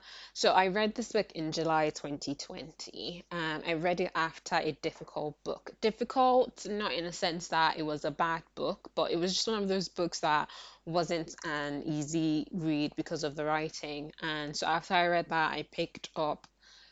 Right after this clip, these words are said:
The Vanishing Half, and I was also expecting it to be, to have, like, difficult writing because it's such a well-acclaimed book, and most of them are difficult to get through.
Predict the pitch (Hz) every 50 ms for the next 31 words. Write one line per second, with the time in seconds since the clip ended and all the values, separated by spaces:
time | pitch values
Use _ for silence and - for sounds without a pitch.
0 | _ _ - 190 160 180 175 165 185 185 - - 214 185 180 175 156 156 151 147
1 | 151 147 147 143 143 - - - - - 156 151 151 147 147 - 156 170 175 180
2 | 175 170 - 185 180 185 - - 202 196 - - - - 175 - - 196 175 170
3 | - - 170 165 180 175 165 160 160 160 156 - - - - 196 180 175 170 151
4 | 151 - - 170 - - - - 180 165 160 151 - - _ _ _ _ _ _
5 | - 175 165 160 151 156 151 151 - - - - 165 - - - 170 - 165 147
6 | - 151 139 - - 147 - - - - - - - 214 - _ - - - -
7 | - - 175 165 - - 165 156 156 156 160 - 143 143 - - 170 147 143 143
8 | 143 - 165 156 151 - _ - - - 151 147 143 143 147 151 156 156 - -
9 | 160 147 156 147 147 143 139 - - 147 - - 156 - - 151 147 160 - -
10 | - 160 165 - - 160 156 - 156 147 - - - - - - -